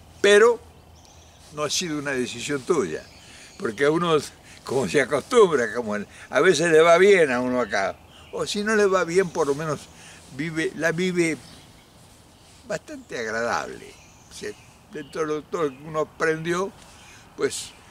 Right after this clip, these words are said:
ha mejorado, porque si no hubiera preocupado, no se hubiera preocupado, pues a lo mejor hubiera sido peor. O a lo mejor no tuviste muchas facultades y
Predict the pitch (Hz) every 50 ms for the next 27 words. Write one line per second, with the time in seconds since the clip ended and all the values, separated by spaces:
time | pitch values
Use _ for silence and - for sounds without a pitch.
0 | - - - - - - 156 160 147 120 - - 143 165 202 202 196 165 139 123
1 | 113 107 117 104 92 95 101 92 85 - - - - - - - - - 117 113
2 | 131 135 135 139 143 143 139 127 101 - 131 123 123 117 117 120 113 - - 160
3 | 156 147 143 135 127 127 127 131 139 143 127 - 165 151 151 139 131 110 110 123
4 | 120 113 113 107 113 165 165 160 143 113 - - - - - - - - - -
5 | 117 117 - - - - - - - - - - - 123 123 117 101 85 107 131
6 | 135 127 120 120 110 - - 123 104 - - 196 196 180 143 123 117 - - -
7 | - - - - - - - - - - - - - - - - - - - _
8 | - _ - - - - - - - - 120 127 139 143 139 135 127 110 123 147
9 | 156 123 - - - _ - - - - - - - - - - - 135 151 -
10 | - 156 160 160 139 - - 131 107 123 135 127 127 120 - 127 120 110 117 123
11 | 123 - 233 226 208 175 151 - - 123